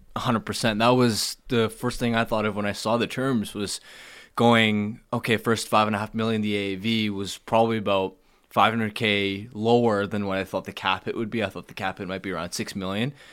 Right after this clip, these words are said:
And then the term was a year shorter than I, I thought it'd be. So there's even less downside risk on that.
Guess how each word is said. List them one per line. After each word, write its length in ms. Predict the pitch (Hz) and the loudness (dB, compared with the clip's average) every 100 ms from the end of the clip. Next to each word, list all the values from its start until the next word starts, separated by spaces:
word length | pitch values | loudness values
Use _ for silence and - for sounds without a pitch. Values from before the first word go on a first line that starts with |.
| - - - | -20 -20 -6
And 140 | 113 113 | 0 4
then 240 | 113 113 | 4 2
the 80 | 110 | 0
term 400 | - - 147 135 | -2 2 4 4
was 320 | 110 104 - - | 4 0 -4 -6
a 40 | |
year 300 | 107 110 113 | -4 -2 0
shorter 500 | - 117 120 107 101 | -2 0 0 0 -2
than 600 | 98 98 98 95 95 92 - | -2 -2 -2 -4 -6 -8 -8
I, 160 | 95 - | -6 -6
I 60 | |
thought 240 | - 139 131 | 2 4 4
it'd 100 | 98 | 0
be. 140 | 90 | -6
So 120 | - | -8
there's 240 | 101 110 104 | -4 -2 -2
even 240 | 104 98 | -4 -4
less 280 | 95 104 - | -2 -2 -2
downside 440 | 110 98 98 98 | -4 -4 -4 -6
risk 280 | 92 98 - | -6 -6 -8
on 100 | 80 85 | -8 -2
that. 360 | 104 101 - | 0 0 -4